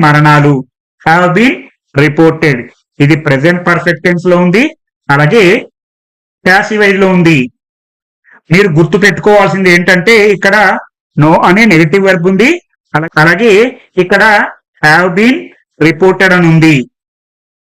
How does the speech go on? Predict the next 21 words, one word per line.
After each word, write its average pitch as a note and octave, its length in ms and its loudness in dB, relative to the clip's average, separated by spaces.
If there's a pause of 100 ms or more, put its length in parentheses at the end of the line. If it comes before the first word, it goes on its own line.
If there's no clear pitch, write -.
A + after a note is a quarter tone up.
(300)
మనం F3+ 180 2 (120)
సాధారణంగా F#3 600 0
అనుకుంటాం F3 440 -2 (160)
have F3 280 0
not F3+ 160 0 (100)
been F#3+ 220 0
reported F3 440 0
అని F3+ 160 0
లేదు E3+ 280 2
కదా, E3+ 220 0 (480)
ఇది G3+ 160 2 (400)
నెగటివ్ F3 360 0
ఎందుకని F3 320 0
వస్తుందని, D#3 380 0 (120)
కానీ F3 220 2 (200)
ఇక్కడ G3 180 0 (120)
ముందుగానే F#3 400 2 (100)
no - 80 0 (100)
అని F#3 160 0
ఇవ్వడం E3+ 320 0
జరిగింది E3 340 2